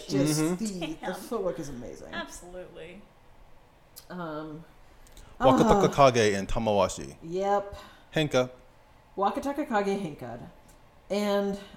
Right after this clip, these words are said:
Speaker 2: all I'm saying is that is not worthy of an Ozeki.
Speaker 3: Well, don't worry, he ain't getting there.
Speaker 2: And that's what I'm saying. Everybody says that Wakataka, Ta-, Wakataka Kage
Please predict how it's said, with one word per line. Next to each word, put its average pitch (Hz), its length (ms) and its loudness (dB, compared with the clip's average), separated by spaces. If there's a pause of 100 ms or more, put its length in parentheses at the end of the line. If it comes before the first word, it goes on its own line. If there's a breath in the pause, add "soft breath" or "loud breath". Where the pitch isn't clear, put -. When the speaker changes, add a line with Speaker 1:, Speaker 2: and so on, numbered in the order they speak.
(140)
Speaker 2:
all 208 160 2
I'm 277 140 2
saying 208 480 -4
is 175 140 -4
that 180 180 -2
is 170 80 -8
not 175 140 -8
worthy 165 360 -8
of 156 300 -8 (760)
an 156 80 -12
Ozeki. 156 480 -12 (440)
Speaker 3:
Well, 143 120 2
don't 156 80 6
worry, 151 160 4
he 135 100 4
ain't 143 120 2
getting 117 200 2
there. 82 260 -6 (160)
Speaker 2:
And 254 80 -2
that's 370 140 4
what 370 100 2
I'm 370 120 4
saying. 214 380 -2
Everybody 277 580 -2
says 247 300 -4
that 233 80 -6
Wakataka, 240 640 -4
Ta-, 214 200 -6
Wakataka 226 520 -6
Kage 214 180 -4